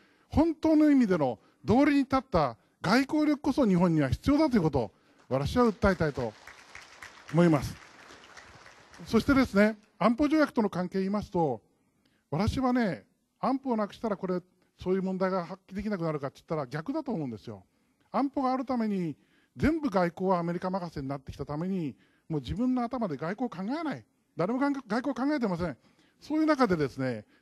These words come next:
思考停止になって、こういう国になってるわけですね。ですから安保条約なくして、そしてね、私の構想では、あの、アセアンで起こってるような平和の流れを北東アジアにも広げようじゃないかと。アセアンには昔、シアトーという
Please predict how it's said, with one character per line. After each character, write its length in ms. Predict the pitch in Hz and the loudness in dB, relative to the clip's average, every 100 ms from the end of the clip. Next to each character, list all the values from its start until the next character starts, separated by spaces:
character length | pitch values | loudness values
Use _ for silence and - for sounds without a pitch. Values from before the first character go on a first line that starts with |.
| - | -16
思 220 | - 240 | -6 -4
考 60 | |
停 100 | 226 | -2
止 200 | 226 - | -2 -2
に 60 | 233 | -4
な 100 | 240 | -4
っ 40 | |
て、 380 | 226 - 214 123 _ _ _ | -4 -2 -2 -2 _ _ _
こ 140 | - 185 | 0 2
う 40 | |
い 40 | 185 | 2
う 40 | |
国 200 | - 202 | 0 -2
に 60 | 160 | 0
な 120 | 190 | -2
っ 40 | |
て 120 | _ | _
る 80 | 147 | -6
わ 60 | 131 | -6
け 60 | |
で 60 | 107 | -10
す 80 | - | -4
ね。 240 | 147 131 92 _ _ _ _ | -2 -2 -6 _ _ _ _
で 100 | - | -8
す 60 | 233 | -4
か 80 | 247 | -2
ら 80 | 220 | -2
安 120 | 254 | -2
保 120 | 294 | -4
条 80 | 285 | -2
約 200 | 277 226 | -2 0
な 100 | 196 | -2
く 80 | - | -2
し 120 | 101 | 2
て、 220 | 202 143 _ _ _ _ _ | 2 0 _ _ _ _ _
そ 100 | - | -8
し 60 | 220 | -2
て 100 | 254 | 0
ね、 320 | 226 170 104 _ _ _ _ _ _ _ | 0 -2 -6 _ _ _ _ _ _ _
私 280 | 165 226 240 | -2 -2 -2
の 100 | 240 | -4
構 200 | 233 233 | -4 -8
想 180 | - | -6
で 80 | 262 | -6
は、 300 | 254 185 120 107 _ _ _ _ _ _ _ | -2 -2 -4 -10 _ _ _ _ _ _ _
あ 100 | 127 | -10
の、 120 | 127 | -8
ア 100 | - | -6
セ 180 | 254 - | -6 -4
ア 60 | 339 | -2
ン 120 | 285 | 0
で 80 | 214 | 0
起 60 | 208 | -2
こ 100 | 208 | -6
っ 40 | |
て 180 | _ 208 | _ -8
る 60 | |
よ 120 | 185 196 | -6 -6
う 60 | |
な 300 | 208 214 156 123 _ | -4 -6 -6 -14 _
平 180 | _ 160 | _ -4
和 160 | 165 165 | -2 -2
の 120 | 160 | -4
流 120 | 165 | -4
れ 60 | 160 | -4
を 280 | 202 156 - _ _ _ | -4 -6 -10 _ _ _
北 160 | 160 - | -10 -6
東 180 | 233 254 | -4 -4
ア 40 | |
ジ 80 | 240 | -6
ア 60 | 254 | -6
に 80 | |
も 100 | 254 | -4
広 160 | 175 156 | -4 -6
げ 60 | 151 | -6
よ 60 | |
う 40 | 151 | -6
じ 80 | |
ゃ 40 | 131 | -8
な 80 | 110 | -12
い 20 | |
か 100 | 101 | -20
と。 80 | _ _ _ _ _ _ _ | _ _ _ _ _ _ _
ア 100 | 233 | -4
セ 120 | 254 | 0
ア 40 | 277 | 0
ン 40 | |
に 80 | 196 | 2
は 40 | |
昔、 460 | 156 151 160 170 165 | 0 -2 -4 -4 -4
シ 180 | - 196 | -2 0
ア 120 | 202 | 0
ト 120 | 156 | -2
ー 20 | |
と 100 | - | -4
い 160 | 123 | -4
う 80 | 120 | -4